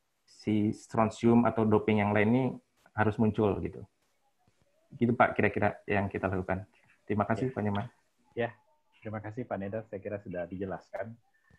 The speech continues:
Speaker 2: Eh, saya kira dari segi waktu sudah habis ya waktu diberikan kepada kita. Tapi intinya saya ucapkan terima kasih kepada Pak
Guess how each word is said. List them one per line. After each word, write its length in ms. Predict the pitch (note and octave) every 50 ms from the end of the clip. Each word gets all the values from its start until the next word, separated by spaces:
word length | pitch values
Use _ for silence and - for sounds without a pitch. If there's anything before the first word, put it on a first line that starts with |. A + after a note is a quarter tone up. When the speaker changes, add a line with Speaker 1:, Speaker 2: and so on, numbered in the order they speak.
| _ _ _ _ _ _ _ _
Speaker 2:
Eh, 480 | - G2+ A2+ A#2 A2+ A2+ A2+ A2+ A2+ G2+ G#2 - - - _ _ _ _ _ _ _ _ _ _ _ _ -
saya 140 | - B2+ A#2 -
kira 160 | C3+ C3+ C3+
dari 160 | B2+ B2 A2+
segi 160 | - B2+ A#2+
waktu 400 | A#2 A#2 G2 - - - C3 B2
sudah 400 | - A2+ G#2 G#2+ F#2+ F#2+ G2+ G2+ - _ _ _ _ _ _ _ _ _ _ _ _ _ -
habis 240 | - G#2+ A2 C3+ -
ya 160 | - A#2 A2+
waktu 240 | G#2 G2 - - G#2+
diberikan 480 | G2+ G#2+ G2+ G2+ G2+ - - G#2 F#2+
kepada 320 | G2 G#2 G2 G#2 G2 G2 G2
kita. 400 | - G2 E2+ - F#2+ G2+ A#2 B2+ - _ _ _ - - - _ _
Tapi 260 | - A2 A2+ B2+ A2+
intinya 320 | G#2+ A#2 A2 A#2+ C3 C3 A#2+
saya 160 | - A2+ G#2
ucapkan 380 | G#2 - G#2+ G#2+ - A2 G#2+ G#2
terima 240 | A#2 G#2+ A2 G#2 -
kasih 300 | F#2 - - B2 A#2+ -
kepada 260 | G#2+ G2+ G2+ G2+ G2+
Pak 140 | - G2